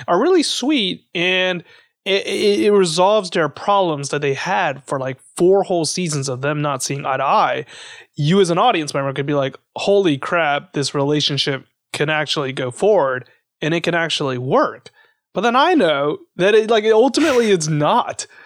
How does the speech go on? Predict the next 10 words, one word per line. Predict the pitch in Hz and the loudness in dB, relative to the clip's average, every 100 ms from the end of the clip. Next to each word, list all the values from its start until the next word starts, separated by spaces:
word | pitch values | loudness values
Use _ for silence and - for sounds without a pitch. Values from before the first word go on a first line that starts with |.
| - _ - | -20 _ -2
Like, | 208 | 0
I'm | 208 | 2
watching | 240 294 311 | 2 2 2
this | 254 190 | 0 0
be | 185 196 | 2 4
like, | 165 - | 2 0
"Wow, | 147 165 190 180 139 | 0 2 4 4 2
I | 147 160 | 0 -2
can't | - 185 190 165 | -2 -2 -2 2
wait." | 170 180 170 165 | 2 4 2 0